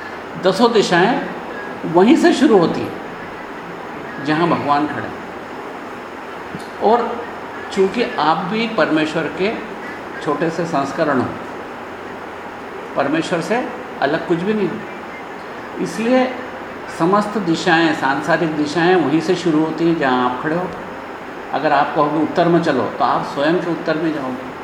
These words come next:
आप कहो दक्षिण में, तो आपके दक्षिण में जाओगे, आपके पूर्व में, आपके ऊर्ध्व में, आपके पार्श्व में, आपके ईशान में, आपके आग्नेय में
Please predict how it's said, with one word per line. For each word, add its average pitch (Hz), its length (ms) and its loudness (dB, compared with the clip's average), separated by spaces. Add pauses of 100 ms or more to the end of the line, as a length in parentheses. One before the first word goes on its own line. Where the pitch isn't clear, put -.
(1300)
आप 117 200 0
कहो 131 140 -2
दक्षिण 135 320 -2
में, 160 160 0
तो 156 100 -2
आपके 131 380 2
दक्षिण 147 320 -4
में 143 120 0
जाओगे, 127 360 -6 (720)
आपके 135 340 0
पूर्व 156 240 0
में, 156 180 0
आपके 127 360 0
ऊर्ध्व 151 320 4
में, 165 120 2
आपके 127 440 2
पार्श्व 139 400 2
में, 151 120 0
आपके 117 320 2
ईशान 160 340 2
में, 165 160 2 (560)
आपके 110 360 0
आग्नेय 147 380 4
में 165 160 0